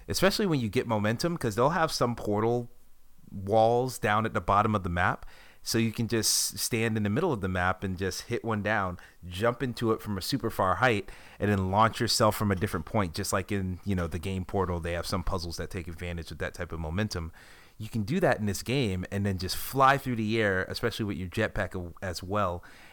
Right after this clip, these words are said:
And it's really exhilarating. Um, I was having a lot of fun.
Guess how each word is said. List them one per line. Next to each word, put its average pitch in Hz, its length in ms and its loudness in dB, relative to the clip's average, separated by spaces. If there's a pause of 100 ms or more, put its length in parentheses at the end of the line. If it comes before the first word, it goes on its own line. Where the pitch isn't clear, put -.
(240)
And 98 480 -2
it's 143 220 -4
really 139 400 0
exhilarating. 82 720 -4 (100)
Um, 92 260 2
I 113 140 6
was 139 140 4
having 127 200 4
a 101 60 0
lot 95 220 4
of - 40 -2
fun. 101 440 0